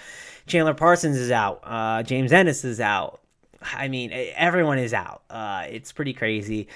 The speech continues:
So, eh, you know, Mike Conley's still out. We got Andrew Harrison. He's a game time decision. He's, uh, probable, though, so I'm sure he'll play.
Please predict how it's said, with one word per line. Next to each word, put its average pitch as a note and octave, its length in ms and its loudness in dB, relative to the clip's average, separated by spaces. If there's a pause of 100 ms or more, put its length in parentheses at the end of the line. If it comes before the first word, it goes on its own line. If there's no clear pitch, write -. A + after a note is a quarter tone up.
(340)
So, A#2+ 300 -2
eh, G2 340 -14
you B2 120 -12
know, A#2 100 -10
Mike A#2 220 -12
Conley's D3+ 380 0
still G#2+ 180 -8
out. F2 240 -8
We A2 60 -8
got G2+ 120 -6
Andrew B2+ 300 -2
Harrison. D3 440 2
He's B2 240 -2
a D#3+ 60 -2
game C3 240 0
time A#2 240 0
decision. G#2 540 -6
He's, A#2+ 400 -4
uh, A2 180 2
probable, F#2+ 640 2
though, E2 240 -8
so E2+ 320 -6
I'm E2+ 140 -10
sure B2 200 -2
he'll G2 160 -6
play. E2+ 360 -10